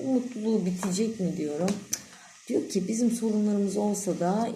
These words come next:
ilerleyeceğiz diyor. Peki bunlar bitecek mi <laughs> diyorum. Bunlar bitecek mi diyorum. Biraz daha soruyorum. Geceleri çok düşünse de takılsak da diyor.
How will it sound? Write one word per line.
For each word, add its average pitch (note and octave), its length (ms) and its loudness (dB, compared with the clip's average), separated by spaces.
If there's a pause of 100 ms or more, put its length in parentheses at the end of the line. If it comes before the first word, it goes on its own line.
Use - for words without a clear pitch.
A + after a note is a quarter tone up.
ilerleyeceğiz E3 840 -2
diyor. C3+ 180 -6
Peki G#3+ 320 0
bunlar A3 460 0
bitecek G3 520 -2
mi D#3 160 -6
<laughs> - 40 -10
diyorum. - 400 -8 (120)
Bunlar F3+ 340 -8 (220)
bitecek G3 400 -8
mi E3+ 140 -8
diyorum. F3 380 -8 (500)
Biraz E3 220 -4
daha F3 200 4
soruyorum. E3+ 640 -2 (560)
Geceleri A3 500 4
çok A3+ 280 2
düşünse G3+ 460 -2
de F#3 160 0
takılsak G3+ 680 -4
da F3 180 -6
diyor. F#3+ 380 4